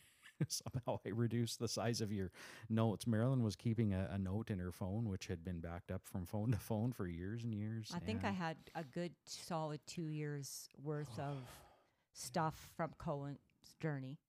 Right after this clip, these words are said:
Speaker 1: Yeah.
Speaker 2: And, uh, I, I don't know. I started that, actually doing that, because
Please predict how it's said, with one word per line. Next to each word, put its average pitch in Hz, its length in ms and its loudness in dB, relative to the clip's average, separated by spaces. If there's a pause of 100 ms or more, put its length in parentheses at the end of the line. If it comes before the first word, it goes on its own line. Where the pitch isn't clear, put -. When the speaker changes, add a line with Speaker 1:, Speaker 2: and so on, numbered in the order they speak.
(100)
Speaker 1:
Yeah. 101 260 -4 (200)
Speaker 2:
And, 139 440 -8
uh, 135 300 -8 (1000)
I, 185 300 0
I 202 120 4
don't 190 120 2
know. 160 280 0 (180)
I 185 140 0
started 208 440 2
that, 170 220 0 (180)
actually 156 600 -6 (180)
doing 185 300 0
that, 135 280 -4
because 139 440 -12